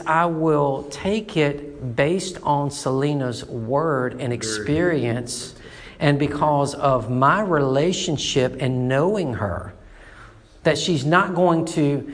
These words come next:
Speaker 1: she doesn't mean anything harm to, for me.
Speaker 2: That's very good.
Speaker 1: Right?
Speaker 2: That's very good.
Speaker 1: And so I'm, and so I, so I take that out of relationship. But now, guess what? I have an experience.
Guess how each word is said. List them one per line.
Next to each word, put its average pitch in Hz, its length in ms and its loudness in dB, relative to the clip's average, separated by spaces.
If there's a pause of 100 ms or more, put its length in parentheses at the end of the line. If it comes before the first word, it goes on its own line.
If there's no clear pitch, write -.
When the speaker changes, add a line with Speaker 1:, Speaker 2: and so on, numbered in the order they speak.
(140)
Speaker 1:
she 170 160 2
doesn't 175 260 4
mean 160 380 4
anything 139 680 0
harm 170 680 -4
to, - 140 -10
for 156 640 0
me. 101 220 -2
Speaker 2:
That's - 280 -10 (260)
very 107 260 -10
good. - 340 -14
Speaker 1:
Right? 165 380 4
Speaker 2:
That's 104 340 -10
very 92 120 -12
good. - 120 -10 (720)
Speaker 1:
And 185 180 8
so 175 280 8
I'm, 165 240 4
and 175 180 2
so 190 120 8
I, 151 220 8
so 147 160 2
I 143 120 8
take 190 480 -2
that 139 260 6
out 147 180 6
of 131 140 2
relationship. 131 1000 2
But 170 120 4
now, 247 300 6
guess 196 260 4
what? 233 260 6 (300)
I 190 120 8
have 202 200 8
an 190 100 6
experience. 180 1000 2